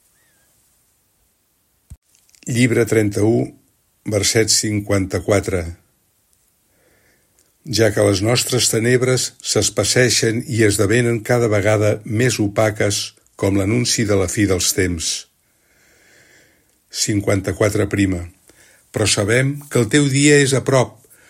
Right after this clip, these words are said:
perquè sentim la teva llum remoure's en nosaltres com l'infant a punt de néixer.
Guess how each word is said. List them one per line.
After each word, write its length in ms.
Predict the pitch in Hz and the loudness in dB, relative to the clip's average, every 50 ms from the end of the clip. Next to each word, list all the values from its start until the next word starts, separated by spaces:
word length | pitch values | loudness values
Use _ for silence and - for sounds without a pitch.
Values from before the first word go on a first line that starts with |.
| - _ _ _ | -20 _ _ _
perquè 320 | - 98 104 - - 104 | -6 -6 -4 -2 -2 -2
sentim 460 | 101 - 107 95 95 95 139 147 151 151 | 0 0 -2 -4 -4 -2 -2 0 0 0
la 140 | 143 131 135 | 0 0 0
teva 220 | 156 151 143 131 113 | 0 0 0 0 0
llum 400 | 110 117 127 127 120 123 131 - | 0 0 0 0 -2 -4 -6 -6
remoure's 720 | - 110 110 107 107 113 127 143 147 147 143 147 135 131 135 | -6 -2 -2 0 0 2 2 4 4 4 2 2 0 0 0
en 140 | 143 147 147 | 0 0 0
nosaltres 800 | 139 113 101 110 107 107 104 101 101 107 107 101 - - - - - | 0 0 0 2 2 0 0 -2 -2 -2 -2 -2 -4 -4 -6 -6 -4
com 160 | - 117 110 113 | -4 -2 -2 -2
l'infant 520 | 110 113 110 101 101 - 131 135 143 147 143 143 - - - | -2 -4 -4 -4 -4 -2 -2 -2 -2 -2 -4 -8 -10 -8 -6
a 60 | - - | -6 -4
punt 300 | - 117 117 110 104 98 | -4 -2 -2 -2 0 0
de 80 | 101 101 | 0 0
néixer. 440 | 98 101 98 90 - - 95 92 87 | 0 2 2 2 0 -2 -4 -6 -10